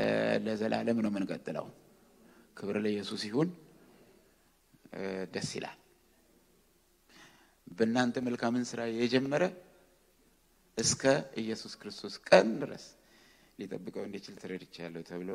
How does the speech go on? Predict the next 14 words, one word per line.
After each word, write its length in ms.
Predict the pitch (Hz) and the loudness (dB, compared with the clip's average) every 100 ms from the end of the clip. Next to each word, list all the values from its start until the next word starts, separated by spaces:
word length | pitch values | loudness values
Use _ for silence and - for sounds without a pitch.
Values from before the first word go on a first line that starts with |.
| - | -6
እንደተጻፈ፣ 720 | 117 117 110 101 - 85 - - - _ _ - _ - - _ - - | -6 -6 -6 -10 -8 -12 -12 -20 -20 _ _ -20 _ -20 -20 _ -16 -6
እ፣ 100 | 92 95 92 87 95 | -4 -2 -4 -6 -2
ጀምሮ 540 | 113 127 131 139 143 160 180 - - | 4 4 4 0 2 2 2 -4 -14
የሚያቆም 560 | 101 104 110 - 113 110 | -8 0 0 2 0 0
አምላክ 340 | 104 104 104 | 0 -2 -2
አይደለም 400 | 92 82 85 82 - - _ _ _ _ - - _ - | -4 -4 -6 -10 -12 -20 _ _ _ _ -20 -20 _ -14
የምናመልከው፣ 600 | 98 101 98 104 139 165 175 - - _ _ _ _ _ _ - | -6 -4 -4 -4 -2 -2 -4 -16 -20 _ _ _ _ _ _ -14
እ፣ 120 | - 98 98 95 90 | -6 -4 -2 -4 -6
እስከ 180 | - - 104 | -8 -12 -12
ፍጻሜው 600 | - - - 104 104 104 | -12 -6 -4 -2 -2 -4
የሚወስድ 440 | 95 98 92 - | -4 -8 -8 -8
አምላክ 340 | 82 82 76 - | -8 -8 -10 -14
ነው። 140 | - - _ _ - - - - - - | -20 -20 _ _ -20 -20 -20 -20 -20 -16
ይህንን 400 | 87 92 98 101 | -8 -8 -8 -8